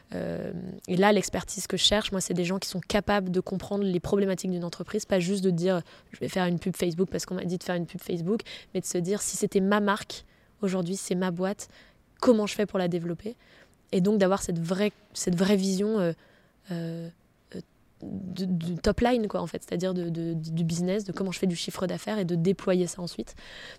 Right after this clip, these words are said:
Euh, donc, je les trouve globalement, euh, on a, on a des cabinets de chasse qui vont chasser dans des entreprises où moi, j'estime qu'on a fait, euh, qu'il y a eu des belles, euh, des belles stratégies growth ou qu'il y a du potentiel. Mais des personnes qui ont aussi fait, euh,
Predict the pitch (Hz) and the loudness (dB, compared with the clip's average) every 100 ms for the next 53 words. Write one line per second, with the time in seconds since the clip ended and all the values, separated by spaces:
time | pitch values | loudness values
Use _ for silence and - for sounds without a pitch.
0 | _ - 175 170 170 185 190 214 - - | _ -4 -2 0 0 2 8 8 6 2
1 | 233 214 185 180 190 196 175 170 175 180 | 4 6 4 4 2 2 0 -2 -2 -2
2 | 185 208 220 247 196 190 185 - 196 - | 2 4 6 6 4 4 0 -2 -6 -8
3 | - 180 170 175 - 196 175 165 165 165 | -10 -8 -4 -4 0 0 0 0 -2 -2
4 | - 170 - 202 196 170 - - - 196 | -6 -6 -2 -2 -2 -4 -6 -18 -2 0
5 | 185 180 - 196 196 180 165 - 196 185 | 2 0 -2 -2 0 0 -2 -2 0 0
6 | 175 - 175 170 170 185 196 180 165 - | 0 0 2 4 4 8 8 6 2 -8
7 | - - - 196 190 196 - 185 180 170 | -16 -8 2 4 4 2 0 2 0 0
8 | 175 180 185 214 214 - 190 185 - 175 | 0 2 2 2 0 -2 0 0 2 0
9 | 170 180 175 160 - 185 208 170 - - | 2 0 -2 -4 0 2 2 0 -4 -20
10 | - 196 196 190 196 220 208 277 - 208 | -8 2 4 4 2 2 2 -2 4 6
11 | 202 190 202 - 226 208 180 | 6 2 -4 -2 2 2 2